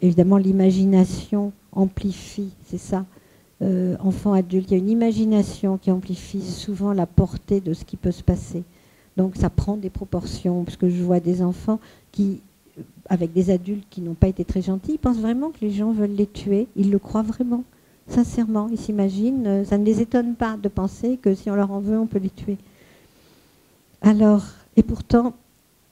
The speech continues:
malgré tout ça, il y a, euh, ce que Cyrulnik appelle la résilience,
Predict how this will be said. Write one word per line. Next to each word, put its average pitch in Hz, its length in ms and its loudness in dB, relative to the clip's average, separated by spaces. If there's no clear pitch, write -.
malgré 220 340 8
tout 214 160 -4
ça, 202 500 0
il 185 140 -2
y 190 80 4
a, 196 260 2
euh, 185 180 2
ce 175 80 -8
que 180 120 0
Cyrulnik 190 420 -2
appelle 180 240 -2
la 165 80 -4
résilience, 180 800 -2